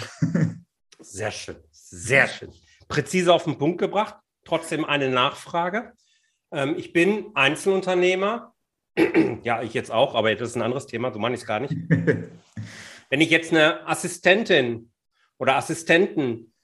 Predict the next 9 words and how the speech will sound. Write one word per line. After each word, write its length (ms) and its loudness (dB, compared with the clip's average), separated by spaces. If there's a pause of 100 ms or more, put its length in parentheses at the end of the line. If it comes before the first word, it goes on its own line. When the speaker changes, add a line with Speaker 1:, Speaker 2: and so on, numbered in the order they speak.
(220)
Speaker 2:
auf 180 -2
meine 260 4
Payroll 720 4
wirklich 260 0
nehme, 140 -2
also 180 -4
wirklich 300 -2
fest 500 0
einstelle, 720 0